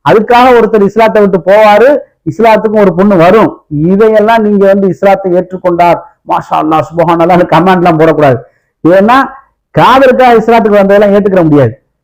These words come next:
ஏன்னா இங்க இருந்து நாலு போகுதுல, அங்க இருந்து பதினஞ்சு வருது அப்படின்னா இங்க இருந்து நாலு போகுது.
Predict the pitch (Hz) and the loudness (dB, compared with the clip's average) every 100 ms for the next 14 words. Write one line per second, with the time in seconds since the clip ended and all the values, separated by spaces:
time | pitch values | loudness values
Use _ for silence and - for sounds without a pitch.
0 | _ 190 233 233 269 262 254 240 233 240 | _ -2 0 2 2 2 2 2 2 2
1 | 233 165 - - _ - 139 156 180 214 | 2 0 -2 -16 _ -10 -2 0 2 2
2 | 254 202 226 233 202 185 226 208 165 143 | 0 2 2 2 2 2 2 0 0 0
3 | 139 196 214 - _ - 185 247 269 285 | 2 2 0 -6 _ -6 -2 2 2 2
4 | 254 240 196 233 254 208 | 2 2 2 2 2 2